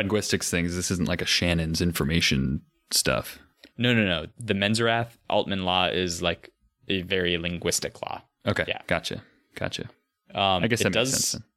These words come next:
Speaker 2: yeah. It's sounded like, you know, just from a little bit of reading, it may come up in genetics too. So, like, genes in the human genome, but, uh, we won't go into that.
Speaker 1: Okay.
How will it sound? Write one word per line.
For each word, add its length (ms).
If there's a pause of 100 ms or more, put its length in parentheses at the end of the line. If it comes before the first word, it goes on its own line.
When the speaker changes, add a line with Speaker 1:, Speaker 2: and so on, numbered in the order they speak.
(220)
Speaker 2:
yeah. 320 (680)
It's 280 (360)
sounded 360
like, 540 (560)
you 140
know, 120
just 220
from 160
a 20
little 180
bit 120
of 80
reading, 420
it 120 (160)
may 100
come 160
up 120
in 160
genetics 600
too. 380 (640)
So, 540 (100)
like, 260 (340)
genes 480
in 60
the 80
human 260
genome, 580 (420)
but, 340
uh, 360 (260)
we 100
won't 140
go 160
into 220
that. 200 (640)
Speaker 1:
Okay. 320